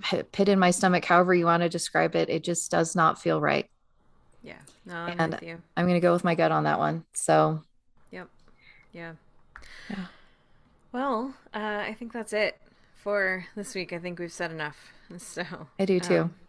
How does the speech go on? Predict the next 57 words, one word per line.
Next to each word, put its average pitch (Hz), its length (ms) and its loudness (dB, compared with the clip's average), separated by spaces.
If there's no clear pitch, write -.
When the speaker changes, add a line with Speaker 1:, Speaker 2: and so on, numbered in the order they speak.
Speaker 2:
I'm 202 100 -12
gonna 202 220 -6
watch 175 240 -6
a 170 40 -12
movie 165 200 -10
about 180 260 -6
Elvis 151 240 -10
Presley - 380 -16
now. - 240 -12
So. - 220 2
Speaker 1:
<laughs> - 300 -14
Enjoy 202 460 6
that. 180 360 6
And 170 320 -4
Speaker 2:
Thanks. - 200 -16
Speaker 1:
I 185 100 6
don't 208 160 4
know 202 120 6
Speaker 2:
I - 20 8
Speaker 1:
what 180 140 6
I'll 180 140 6
Speaker 2:
will. - 20 4
Speaker 1:
do, 175 380 2
but 160 220 0
definitely 190 600 4
staying 180 400 0
away 170 220 4
from 175 460 -4
my 175 160 2
phone 160 320 2
today. 110 380 2
So. - 440 0
<laughs> - 40 -14
Speaker 2:
Well, 214 640 0
when 220 260 0
you 208 220 -2
do 196 200 -4
go 190 160 -2
back 117 280 -4
to - 100 -8
your 151 140 -4
phone, 147 260 -10
where 180 100 -8
can 240 180 -8
people 202 260 -6
find 156 260 -10
us - 160 -10
on 185 160 -12
social - 420 -12
media? 247 520 -16
Speaker 1:
So 180 240 4
we 220 260 6
are 208 220 10
on 170 200 4
Twitter 269 520 4
and 175 220 0
Instagram 196 760 0